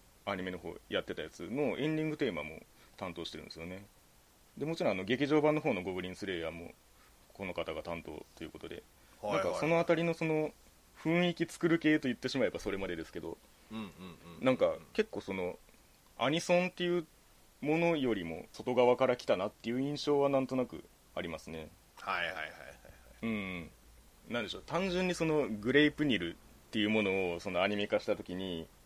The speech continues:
Speaker 2: うん。
Speaker 1: そのアニメにするテイストもそうですけど、組み合わせる曲としても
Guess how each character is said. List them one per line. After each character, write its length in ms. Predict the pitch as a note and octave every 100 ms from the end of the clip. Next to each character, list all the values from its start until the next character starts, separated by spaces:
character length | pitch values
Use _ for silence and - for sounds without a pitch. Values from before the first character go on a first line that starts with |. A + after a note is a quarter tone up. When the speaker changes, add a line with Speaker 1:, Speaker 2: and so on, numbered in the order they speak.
| -
Speaker 2:
う 40 | G#2
ん。 320 | G#2+ G#2 F2+ D#2 -
Speaker 1:
そ 120 | -
の 240 | G#2 G2+ -
ア 120 | B2+
ニ 140 | E3 F#3
メ 640 | F3+ F3+ F3+ F3 F3 F3
に 140 | E3+ F3
す 160 | -
る 100 | D#3+
テ 220 | D3+ F3
イ 60 | F3
ス 100 | -
ト 80 | E3
も 100 | B2+
そ 200 | - G#2
う 20 |
で 80 | D#2+
す 80 | -
け 80 |
ど、 220 | F#2 F#2 - - - - - -
組 180 | - F3
み 40 | G3+
合 60 |
わ 80 | G#3
せ 120 | G#3
る 80 | F#3+
曲 360 | - C3+ - E3+
と 140 | F3
し 80 | F3+
て 120 | F#3+
も 260 | C3 E2+